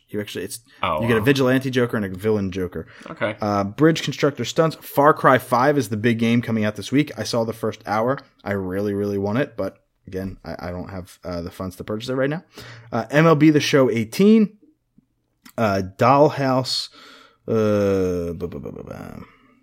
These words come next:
Speaker 2: Maybe The Show?
Speaker 1: M X vers-, I said that already.
Speaker 2: No, no, like the,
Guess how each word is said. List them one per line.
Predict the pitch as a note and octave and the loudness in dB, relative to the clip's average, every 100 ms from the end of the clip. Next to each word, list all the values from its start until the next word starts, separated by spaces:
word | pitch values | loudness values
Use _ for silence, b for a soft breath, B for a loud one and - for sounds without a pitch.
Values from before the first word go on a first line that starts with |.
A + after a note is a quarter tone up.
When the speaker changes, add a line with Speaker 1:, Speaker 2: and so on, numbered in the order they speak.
| - | -12
Speaker 2:
Maybe | F#2 F#2 | -10 -8
The | F2 | -10
Show? | - G#2 A#2+ - _ | -8 -6 -6 -10 _
Speaker 1:
M | C3 D3 | 2 4
X | D3 C#3+ - | 4 2 0
vers-, | C3+ | -4
I | A2 | -4
said | - G#2+ | -4 -6
that | D#2+ | -6
already. | E2 - | -6 0
Speaker 2:
No, | |
no, | D3 B2 | 2 2
like | G2+ | 0
the, | - | -2